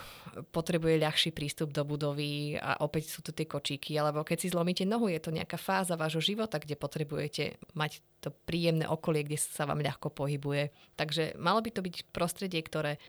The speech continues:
tak exteriér ako interiér budov sú vlastne príjemné pre všetkých, sú väčšinou svetlé, ako podľa tých výskumov sa ukazuje, sú svetlé, sú zelené, s dostatočným počtom lavičiek, e, detských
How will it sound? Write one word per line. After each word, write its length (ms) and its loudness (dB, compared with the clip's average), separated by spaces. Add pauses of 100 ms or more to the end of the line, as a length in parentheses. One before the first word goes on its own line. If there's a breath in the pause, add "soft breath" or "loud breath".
tak 160 2
exteriér 640 0
ako 160 -2
interiér 480 2
budov 720 0 (160)
sú 400 -4
vlastne 240 -4
príjemné 480 -4
pre 160 -2
všetkých, 400 -4
sú 320 -10
väčšinou 400 -4
svetlé, 480 0
ako 240 -4 (160)
podľa 320 -6
tých 160 -6
výskumov 360 -4
sa 200 -6
ukazuje, 280 -6
sú 120 -12
svetlé, 560 -2 (440 loud breath)
sú 120 -8
zelené, 760 2
s 80 -10
dostatočným 520 -2
počtom 400 -4
lavičiek, 680 2
e, 40 0 (440)
detských 420 -2